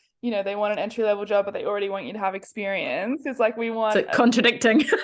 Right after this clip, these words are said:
Speaker 1: Yeah, we want a book that's like nothing else, but can you point to some books that are like it that have sold well, please? <laughs> Um, it doesn't really make sense. But I
Speaker 2: <laughs>
Speaker 1: think, I mean, I, I think that, yes, and I hope that especially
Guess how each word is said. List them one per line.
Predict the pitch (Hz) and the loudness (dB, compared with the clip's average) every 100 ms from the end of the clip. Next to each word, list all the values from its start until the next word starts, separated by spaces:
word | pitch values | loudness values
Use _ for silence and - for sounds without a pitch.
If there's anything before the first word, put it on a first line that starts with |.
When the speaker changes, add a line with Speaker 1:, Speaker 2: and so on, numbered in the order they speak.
| - - - 480 | -2 -2 2 6
Speaker 1:
Yeah, | 415 320 | 6 4
we | 311 | 4
want | 302 | 2
a | |
book | 302 294 | 2 0
that's | 285 277 | 0 2
like | 254 254 | 2 4
nothing | 254 262 277 262 240 | 4 4 2 0 2
else, | 214 226 - | 2 0 -4
but | 233 | -6
can | 247 | -6
you | 226 | -6
point | 226 254 233 233 | -4 0 0 0
to | 233 | -4
some | 233 | -4
books | 214 208 | -4 -6
that | - | 0
are | 208 | 2
like | 196 208 | 4 2
it | 226 | -2
that | 196 | -4
have | 208 208 | -6 0
sold | 208 196 190 | 2 2 2
well, | 180 117 | 2 2
please? | - 208 117 131 240 - | -2 -8 -6 -8 -4 2
<laughs> | 392 - - 415 392 | 2 4 4 4 6
Um, | 330 311 302 302 - | 4 4 2 -2 -4
it | 523 427 | 0 2
doesn't | 381 330 330 254 | 2 -2 -8 -8
really | 285 277 262 | -4 -2 -2
make | 233 220 | -4 -4
sense. | - 196 196 220 - | -2 -2 -2 -4 2
But | 294 269 - | 6 6 4
I | 285 | 0
Speaker 2:
<laughs> | 330 | 0
Speaker 1:
think, | 311 302 311 294 _ | -4 -6 -8 -12 _
I | - 294 | 2 2
mean, | 311 | 2
I, | - - - | 0 -2 2
I | 269 | 0
think | 339 403 440 | 2 -2 -2
that, | 392 - - | -4 -4 -2
yes, | 247 247 466 | 2 4 4
and | 359 | 0
I | 294 | 0
hope | 302 285 | 0 0
that | 269 | 0
especially | 262 269 247 269 262 240 240 | 0 -2 -4 -4 -6 -4 -6